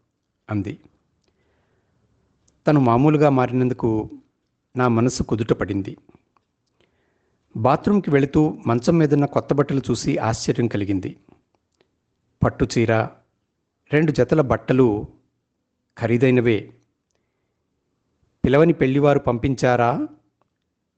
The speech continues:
ఎవరు తెచ్చారన్న సస్పెన్స్తో స్నానం ముగించి వచ్చాను. నందిని వచ్చి టీతో పాటు శుభలేఖ ఇవ్వడంతో విస్మయంగా చూశాను.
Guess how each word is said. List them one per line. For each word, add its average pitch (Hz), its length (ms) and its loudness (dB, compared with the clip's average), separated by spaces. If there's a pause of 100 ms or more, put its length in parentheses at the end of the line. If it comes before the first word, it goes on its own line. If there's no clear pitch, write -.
ఎవరు 147 240 4
తెచ్చారన్న 156 560 2
సస్పెన్స్తో 123 1000 0 (300)
స్నానం 139 400 2
ముగించి 120 360 0
వచ్చాను. 107 420 -2 (1500)
నందిని 175 340 6
వచ్చి 165 320 2
టీతో 156 420 2 (400)
పాటు 131 520 0 (180)
శుభలేఖ 147 500 2
ఇవ్వడంతో 131 480 0
విస్మయంగా 131 600 0
చూశాను. 101 340 -6